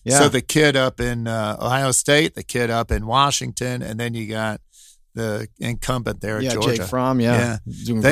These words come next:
Speaker 1: great.
Speaker 2: all look good.
Speaker 1: Yeah.
Speaker 2: So what, what a, what an embarrassment of riches the University of Georgia's had on quarterbacks lately.
Speaker 1: Uh, if you're Dabo, uh, at Clemson, they're coming off, uh,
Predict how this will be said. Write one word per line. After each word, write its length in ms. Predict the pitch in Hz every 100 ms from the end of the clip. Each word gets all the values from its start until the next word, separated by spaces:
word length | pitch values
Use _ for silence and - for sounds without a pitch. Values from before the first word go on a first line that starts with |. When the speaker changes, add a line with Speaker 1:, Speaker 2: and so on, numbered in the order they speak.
| 180
Speaker 1:
great. 20 |
Speaker 2:
all 240 | 165 180
look 220 | 143 110
good. 280 | - 85 80 -
Speaker 1:
Yeah. 280 | 120 123 85 _ _
Speaker 2:
So 300 | - - 113
what, 200 | 110 131
what 220 | 131 160 175
a, 140 | 110
what 260 | 117 143 170
an 120 | 139
embarrassment 680 | 92 - 131 143 - 120 101
of 100 | 92
riches 340 | 117 131 -
the 80 | -
University 460 | 107 113 113 113 107
of 60 |
Georgia's 340 | 98 110 110 101
had 140 | 107
on 100 | 110
quarterbacks 640 | - 98 113 95 73 82 -
lately. 320 | 78 - - _ _ _ _ _ 143
Speaker 1:
Uh, 220 | 139 135
if 200 | 135 -
you're 260 | 170 202 202
Dabo, 760 | 131 156 156 156 120 104 107 - _ _ _ _ _
uh, 260 | 117 117 110
at 140 | 113 113
Clemson, 440 | - 139 123 117
they're 120 | 110 117
coming 260 | 131 123
off, 220 | 117 113 117 - _ _
uh, 200 | 113 113